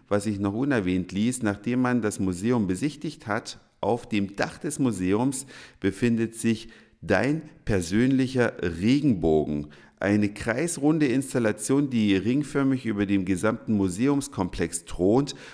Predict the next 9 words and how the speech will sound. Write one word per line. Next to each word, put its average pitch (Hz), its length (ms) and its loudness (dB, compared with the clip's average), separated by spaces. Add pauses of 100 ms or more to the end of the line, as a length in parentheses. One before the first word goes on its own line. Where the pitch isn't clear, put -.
(100)
und 101 120 -2
die 101 60 0
Fensterscheiben 117 760 -2
sind 80 260 -6
eingefärbt 76 720 -6
und 87 200 -8
erlauben 95 500 0
einem 110 420 0 (340)
den 104 340 2